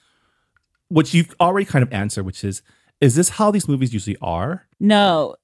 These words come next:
Speaker 2: no. Yeah. So here's the thing. Lifetime and Hallmark movies actually aren't terribly different. For a while, there were even studios that made both. And, um, so, like, if you saw something, like, from Mar Vista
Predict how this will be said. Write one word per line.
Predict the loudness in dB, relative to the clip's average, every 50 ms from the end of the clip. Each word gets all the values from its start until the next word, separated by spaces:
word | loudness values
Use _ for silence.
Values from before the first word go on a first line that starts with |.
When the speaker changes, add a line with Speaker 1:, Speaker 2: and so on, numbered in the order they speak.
| _ _ _ -4
Speaker 2:
no. | -2 0 2 2 2 2 0 0 0 -2 -4 0
Yeah. | 0 2 2 2 2
So | 0 0 2 2 2
here's | 2 0 0 0
the | -2 -2
thing. | -2 -2 -4 -6 -8 -12 -20 _ -20 -20 -6 0
Lifetime | 4 4 4 4 0 -4 -4 -2 -2 0 2
and | 0 2
Hallmark | 2 2 2 2 2 0 0
movies | 0 0 0 0 -2 -4 -4 -6
actually | -6 -6 -4 -4 -6 -6 -4 -2
aren't | -2 -2 -2 -2 _ _ -16
terribly | -16 -12 -8 -4 -2 0 0 0 0 0 0 0 0 -2
different. | -2 -4 -6 -8 -6 -8 -10 -10 -10 -14 _ -20 -20 -20 -20 -18 _ -2
For | 0 2 2
a | 4
while, | 4 4 4 4 4 4 4 2 2 0 0
there | 0 0
were | 0 0 -2 -2 -4
even | -4 -4 -2 -2 0 0 -2 -2
studios | -2 -6 -8 -6 -4 -4 -2 -2 0 0 0 -2 -4 -4
that | -6 -6 -4
made | -4 -4 -2 -2 -2 -2 -2 -6 _ -6
both. | -4 -4 -4 -6 -8 -12 -18 -20 _ _ _ _ _ _ -4
And, | -2 0 0 0 0 -2 -2
um, | -2 -2 -2 -2 -2 -4 -6 -8
so, | -8 -4 -4 -2
like, | 0 0 -2 -2
if | -4 -4
you | -4 -6
saw | -4 -2 -2 -4
something, | -4 -6 -10 -8 -8 -8
like, | -8 -8 -10
from | -6 -6 -4 -4 -4 -4
Mar | -6 -6 -6 -6 -8
Vista | -8 -8 -8 -10 -10 -10 -10 -12